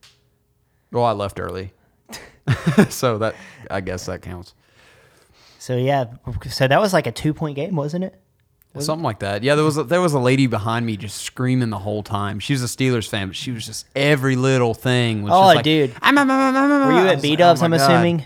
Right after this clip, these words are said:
Speaker 1: Yeah.
Speaker 2: Don't you go to B-Dubs to watch on
Speaker 1: Mm-hmm.
Speaker 2: Sundays? Yeah, I'm gonna have to join you for that sometime.
Speaker 1: Yeah, dude, for sure.
Speaker 2: Yeah.
Speaker 1: Every Sunday.
Speaker 2: Sometimes Brandy works on Sundays, and I'm here watching
Speaker 1: She
Speaker 2: football
Speaker 1: still work
Speaker 2: also.
Speaker 1: there?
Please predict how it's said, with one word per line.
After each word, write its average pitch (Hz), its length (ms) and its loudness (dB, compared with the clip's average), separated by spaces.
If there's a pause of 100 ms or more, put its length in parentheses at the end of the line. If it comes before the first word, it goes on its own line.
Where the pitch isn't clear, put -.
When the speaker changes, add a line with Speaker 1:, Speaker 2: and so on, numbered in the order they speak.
Speaker 1:
Yeah. 113 280 0
Speaker 2:
Don't 147 160 -2
you 156 40 -4
go 151 100 2
to 135 80 2
B-Dubs 135 320 0
to 147 80 -4
watch 139 260 0
on 135 160 0
Speaker 1:
Mm-hmm. 120 60 -2
Speaker 2:
Sundays? 135 340 -6
Yeah, 110 160 -8
I'm - 180 -14
gonna 147 120 -4
have 117 60 -8
to 104 60 -14
join 113 160 -8
you 110 80 -10
for 110 120 -16
that 107 140 -16
sometime. 120 380 -14
Speaker 1:
Yeah, 120 140 -4
dude, 95 240 -8
for 104 100 -10
sure. 104 220 -6
Speaker 2:
Yeah. 95 180 -8 (160)
Speaker 1:
Every 110 220 -6
Sunday. 110 360 -8
Speaker 2:
Sometimes 120 360 -4
Brandy 110 260 -4
works 104 240 -6
on 101 80 -6
Sundays, 98 380 -8
and 98 80 -8
I'm 101 80 -8
here 101 120 -6
watching 95 240 -12
Speaker 1:
She - 140 -6
Speaker 2:
football - 60 -6
Speaker 1:
still 165 160 -2
work 175 140 -4
Speaker 2:
also. 208 100 -8
Speaker 1:
there? 208 200 -8